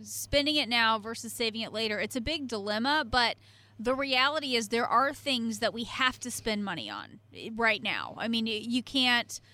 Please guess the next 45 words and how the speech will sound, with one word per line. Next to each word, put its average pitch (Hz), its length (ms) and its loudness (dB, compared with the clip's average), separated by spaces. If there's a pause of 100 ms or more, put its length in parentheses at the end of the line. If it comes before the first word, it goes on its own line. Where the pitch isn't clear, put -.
(320)
get 240 360 2
by 214 420 4
with 202 240 -6
saving 214 540 0
a 190 80 -4
hundred 214 320 -4
percent 202 440 -6
of 196 80 -2
everything 240 640 4
for 214 160 -2
the 196 120 -4
future. 226 440 -4
That's 196 200 -8
just 214 180 -6
not 202 180 2
gonna 190 200 -4
work. 247 400 0
But 226 240 4
we 269 140 0
have 302 240 4
to 370 100 -6
make 269 200 -4
some 262 200 -2
decisions 269 540 -2
here, 208 220 2
and 214 120 0
there 214 80 2
have 208 180 -2
to 220 80 -10
be 214 120 -6
some 202 180 -6
priorities. 214 640 2
I 202 80 0
found 226 260 2
this 214 140 -6
opinion 220 340 -2
piece 214 260 -6
in 196 120 -8
Market 214 320 0
Watch, 185 360 2
and 202 140 -6
it 190 80 -10
talks 214 340 2
<laughs> 302 80 2
about 214 420 2